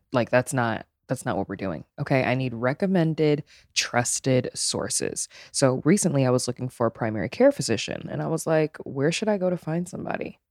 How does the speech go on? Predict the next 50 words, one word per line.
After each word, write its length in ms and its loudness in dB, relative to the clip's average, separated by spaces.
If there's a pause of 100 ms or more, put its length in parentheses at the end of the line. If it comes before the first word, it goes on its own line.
(460)
And 120 6
then 120 4
I 80 2
knew 180 2
immediately 440 2
where 180 -4
I 20 -6
should 200 -10
go. 220 -4
I 100 4
just 180 -4
clicked 240 0
on 80 4
my 100 8
ZocDoc 540 4
app. 260 -2 (680)
ZocDoc 540 4
is 140 0
the 220 -4
only 360 2
free 380 0
app 340 4
that 140 -2
lets 240 0
you 80 -2
find 480 0
and 260 6
book 180 6
doctors 580 4
who 80 0
are 100 0
patient-reviewed, 880 4 (280)
take 280 4
your 100 2
insurance, 640 4
and 100 0
available 520 2
when 120 2
you 140 -2
need 300 0
them. 200 -4 (320)
And 220 6
they 80 8
treat 300 2
almost 440 0
every 340 4
condition 520 -2
under 240 -2
the 80 -8
sun. 320 -4